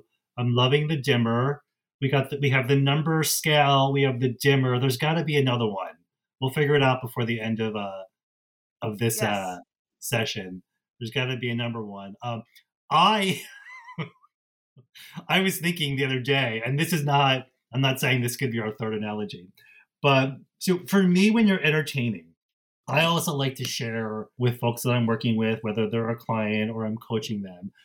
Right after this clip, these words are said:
Speaker 1: what I'm expecting from you, or if it's a client, what I'm expecting from the person coming into the room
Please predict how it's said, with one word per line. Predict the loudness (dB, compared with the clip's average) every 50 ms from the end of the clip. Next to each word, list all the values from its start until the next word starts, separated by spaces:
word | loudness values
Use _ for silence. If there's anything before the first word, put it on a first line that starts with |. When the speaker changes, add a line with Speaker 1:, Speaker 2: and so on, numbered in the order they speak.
| _ _ _ -8
Speaker 1:
what | -2 2 4 4
I'm | 6 6 4
expecting | 2 0 -2 -2 0 0 0 0 0 0 0 0
from | 0 0 0 0 0
you, | 0 0 2 2 2 2 2 0 -2 -4 -6 -4
or | -4 -2 -2 -2
if | -2 -4
it's | -6 -6
a | -8
client, | -4 -2 0 0 2 2 2 0 0
what | 0 0 0
I'm | 0 0 -2
expecting | -4 -6 -6 -6 -6 -2 0 -2 0
from | 0 0
the | -2 -2
person | -4 -6 -6 -4 -2 -2 -4 -2
coming | -2 -2 0 0
into | 0 -2 -2
the | -4 -2
room | 0 0 0 0 0 -2